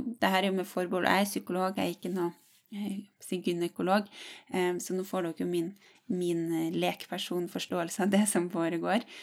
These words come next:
Ehm, men alt det du da er igjennom, eh, under selve keisersnittet, men også, ikke sant, tida etterpå, der kroppen skal komme til hektene, det,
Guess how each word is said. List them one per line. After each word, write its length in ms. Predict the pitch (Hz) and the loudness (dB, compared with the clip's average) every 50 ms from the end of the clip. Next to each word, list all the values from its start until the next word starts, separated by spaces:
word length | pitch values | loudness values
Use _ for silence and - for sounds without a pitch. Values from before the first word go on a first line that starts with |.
| - - - - - - | -16 -16 -18 -18 -8 -2
Ehm, 480 | - 202 196 196 196 202 202 202 202 - - _ - - - - - - - - - - - - - - - - - - - | 2 2 4 6 6 4 4 2 0 -2 -8 _ -20 -20 -18 -18 -20 -20 -20 -20 -20 -20 -16 -16 -16 -16 -16 -20 -4 2 4
men 160 | 240 226 - - _ - - - | 4 4 2 -2 _ -20 2 4
alt 200 | 214 220 220 - | 4 4 4 2
det 140 | - 202 196 | 0 2 2
du 80 | 202 202 | 2 2
da 200 | 196 185 196 202 196 - | 2 2 2 2 0 -2
er 360 | 190 185 175 175 175 180 - - | -4 -4 -4 -6 -6 -8 -8 -4
igjennom, 640 | - 190 185 190 175 170 170 175 170 180 214 247 285 - - _ _ _ _ 208 | -2 0 0 2 0 0 0 0 2 6 6 6 6 4 0 _ _ _ _ -8
eh, 420 | 196 190 190 190 190 196 - - - - - - - - _ _ - | -6 -6 -4 -2 -2 0 -2 -2 -4 -6 -10 -16 -20 -20 _ _ 0
under 340 | 202 185 180 180 185 185 190 | 0 2 2 2 2 2 2
selve 360 | - - 185 180 175 180 190 | 0 -2 -4 -2 -2 -4 -4
keisersnittet, 600 | - 180 175 - - 180 - - - 202 - 214 | -4 -6 -4 -4 -4 -6 -4 -4 -4 -4 -2 0
men 160 | 220 233 202 | 0 0 0
også, 480 | - - 196 196 - - - - 180 170 165 180 202 247 | 0 -4 -4 -4 -6 -6 -6 -4 -4 -4 -4 -4 -8 -12
ikke 120 | - - | -12 -10
sant, 220 | - 185 196 196 | -10 -10 -10 -8
tida 280 | - - 202 196 - - - | -4 -2 -2 -2 -2 -4 -6
etterpå, 540 | 196 - _ - 214 202 - - 226 254 311 - - - - - _ | -10 -12 _ -16 -16 -10 -4 0 0 0 0 -2 -6 -20 -20 -16 _
der 240 | - 202 190 190 - - | -6 -6 -6 -6 -8 -8
kroppen 580 | - 202 180 - _ _ - 170 165 160 165 - - _ _ _ _ _ _ _ _ _ _ _ _ _ - | -10 -10 -10 -10 _ _ -4 -2 0 0 -2 -4 -8 _ _ _ _ _ _ _ _ _ _ _ _ _ -18
skal 200 | - - - - | -8 -6 -6 -6
komme 280 | - - - 180 175 - | -4 -2 -4 -4 -2 -4
til 140 | 196 180 175 | -4 -6 -6
hektene, 420 | - - - - 208 220 202 196 | -8 -4 -2 0 0 0 0 -2
det, 220 | 196 180 175 170 | -2 -2 -4 -4